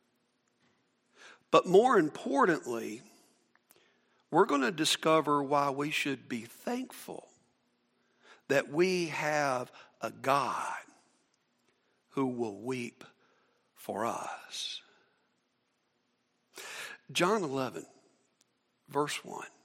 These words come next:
Now a man named Lazarus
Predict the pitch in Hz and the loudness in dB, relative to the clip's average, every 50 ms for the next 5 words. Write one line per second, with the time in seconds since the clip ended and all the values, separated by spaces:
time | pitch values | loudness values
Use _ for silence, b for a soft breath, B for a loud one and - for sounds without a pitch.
0 | _ _ _ _ _ _ _ _ _ _ _ _ _ _ _ _ _ _ _ _ | _ _ _ _ _ _ _ _ _ _ _ _ _ _ _ _ _ _ _ _
1 | _ _ _ _ _ B B B B B B B B - 135 139 131 123 120 110 | _ _ _ _ _ B B B B B B B B 2 2 4 4 4 2 0
2 | 120 151 175 196 202 190 175 165 160 160 165 143 131 123 120 131 143 143 139 131 | 2 2 2 2 2 0 -2 -2 -2 -2 -4 -4 -4 -2 -2 0 0 -2 -2 -4
3 | 131 131 135 131 127 - - - - | -4 -4 -2 0 0 0 0 0 -2